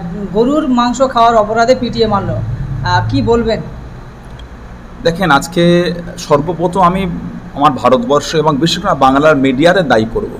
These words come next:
Speaker 2: আজকে সে সমস্ত মিডিয়ারা কোথায় যারা বিগত কয়েকদিন আগে বাংলাদেশের এই অবস্থাকে নিয়ে যেভাবে বাংলায় মিডিয়ায় নিউজ করছিল,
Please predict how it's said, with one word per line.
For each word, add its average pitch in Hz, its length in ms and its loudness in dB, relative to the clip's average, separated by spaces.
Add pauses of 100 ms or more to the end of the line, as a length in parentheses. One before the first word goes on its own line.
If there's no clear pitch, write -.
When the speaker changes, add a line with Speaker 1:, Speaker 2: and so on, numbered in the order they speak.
(500)
Speaker 2:
আজকে 151 280 -2
সে 170 140 -2
সমস্ত 202 440 -2
মিডিয়ারা 170 500 4
কোথায় 123 420 -4 (380)
যারা 139 220 4
বিগত 143 360 2 (100)
কয়েকদিন 151 460 4
আগে 143 440 2
বাংলাদেশের 131 720 0 (200)
এই 160 220 0
অবস্থাকে 170 680 0
নিয়ে 113 200 2 (400)
যেভাবে 170 400 6
বাংলায় 139 500 4
মিডিয়ায় 143 500 2
নিউজ 156 420 2
করছিল, - 400 -2